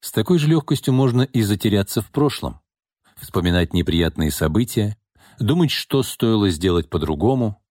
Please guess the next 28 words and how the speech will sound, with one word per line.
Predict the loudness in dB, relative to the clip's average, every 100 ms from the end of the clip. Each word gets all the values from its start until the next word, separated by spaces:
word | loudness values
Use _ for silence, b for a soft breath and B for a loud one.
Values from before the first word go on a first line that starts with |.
| _
представлять, | -6 -6 -2 0 0
что | -2 -2
бы | -2 -2
тогда | -2 -2 -2
случилось, | -2 -6 -2 0 0 0 -4 -16 b b
пытаться | -4 -2 -2 0
найти | 0 0 0
виноватых. | 0 0 0 0 -2 -6 _ _ _ _ _ _ _ _ -8
Проблема | -2 0 2 0
в | -2
следующем. | 0 -2 0 -4 -6 -12 -14 _ _ b b
Чем | -4 0 2
больше | 2 2
мы | 2 2 0
сосредотачиваемся | 0 0 0 0 0 0 2 2 0 0
на | 0 0
том, | -2 -2
что | -4 -2
нам | 0 0 0
не | -2
подвластно, | -2 -2 0 0 -2 -6 -8 -10 b b
тем | -4 -2
сильнее | -2 -2 -2 0 0 -2 -2
ощущение | -2 -2 -2 -4 -4 -2 -2 -2
безысходности, | -2 -2 -4 -2 -2 -2 -6 -8 -10 -12 _ _ _
тревога | -6 -4 -2 -2 -2 -4 -6 _ -10
или | -4 -2
злость. | 0 -2 -2 -8 -18